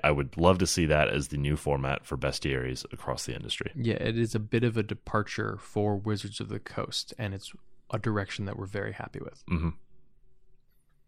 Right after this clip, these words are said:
Speaker 1: And then our next category is Best Tableside Resource.
Speaker 2: This year, the award goes to Squire, specifically the character management app by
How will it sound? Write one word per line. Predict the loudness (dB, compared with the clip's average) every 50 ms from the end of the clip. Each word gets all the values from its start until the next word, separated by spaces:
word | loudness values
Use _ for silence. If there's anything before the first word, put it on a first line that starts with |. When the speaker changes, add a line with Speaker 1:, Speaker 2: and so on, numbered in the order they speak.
| _ _ -2
Speaker 1:
And | 2 4
then | 6 6 8 6 6 4 2 2
our | 4 4
next | 6 4 4 4
category | 4 4 6 6 6 6 6 4 4 4 2 4
is | 4 6 6 6 6 4 2 0
Best | 2 4 4 4 4 0 -6 -10 -12 -12 -12 -2
Tableside | 4 6 8 8 8 6 4 6 6 6 6 6
Resource. | 6 4 4 4 4 4 4 4 4 0 -4 -6 -10 -14 -18 -18 -20 -20 -20 -20 _ _ 2
Speaker 2:
This | 4 6 6 6 6
year, | 6 8 8
the | 8 10 10
award | 10 10 8 8 8 8 8 8 6 4
goes | 6 6 8 8 6 4 0
to | 0 2 4 6 6 6 4 2 0 -2 -8 -14 -20 -20 -20 -20 -20 -20 -20 -14 -8
Squire, | -4 -2 -2 -2 0 6 8 10 10 10 8 6 2 0 -4 -8 -8 -10 -10 -8
specifically | -8 -4 -2 0 0 2 2 0 2 4 4 4
the | 4 2 0 0
character | -2 -6 -2 2 4 4 4 4 2 0 0 0
management | 0 0 0 0 0 0 -2 -4 -6 -8 -8 -8 -8
app | -10 -10 -10 -12 -16 -20 -20 -20 -20 _ -20 -20 -10 -4
by | -2 0 0 0 -2 -4 -6